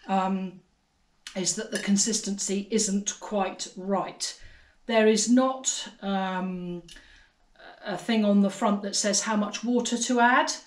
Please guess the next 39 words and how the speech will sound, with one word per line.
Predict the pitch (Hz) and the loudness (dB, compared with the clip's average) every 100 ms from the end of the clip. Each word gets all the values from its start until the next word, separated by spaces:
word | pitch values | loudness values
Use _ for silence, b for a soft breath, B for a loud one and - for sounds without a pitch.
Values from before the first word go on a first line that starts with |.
| b b b b | b b b b
Um, | 214 214 208 208 202 202 208 | 0 4 6 6 6 6 4
so | - 240 220 240 | 2 4 2 2
I | 226 | 0
have | 214 262 - | 2 0 0
sort | 240 233 | 0 0
of | 220 | -2
tried | - 214 202 | 0 0 0
to | 202 | 0
sort | - 220 | -2 -2
of | 214 - | -6 -4
play | 233 214 | -2 -2
it | 202 | -2
by | 202 190 202 | -2 0 2
ear, | 196 185 170 185 202 B B B B - | 2 2 0 0 -4 B B B B -2
but | 214 | 0
I | 214 | 2
have | 226 220 | 2 0
to | - | -2
say | - 202 | 0 0
that | 190 190 | 0 -2
I | 190 | -4
think | - 220 - - - | -4 -6 -8 -20 -8
that | 214 202 - - | -4 -4 -4 -4
this | 214 - 190 | 0 0 -2
was | 190 185 | -6 -6
too | - 202 180 | -4 -4 -4
thick. | - 226 180 - | -4 -4 -4 -6
It | - | -12
was | 190 196 | -8 -2
much | 220 208 - - | 0 0 -4 -8
too | 185 | -8
thick | - 196 - | -8 -10 -8
when | 175 | -8
she | - 175 | -6 -8
was | 165 | -8
painting | - 185 170 175 | -8 -8 -6 -6
it | 170 202 | -4 -4
on. | 160 156 | -4 -4
So, | 147 - 190 160 | -2 2 2 0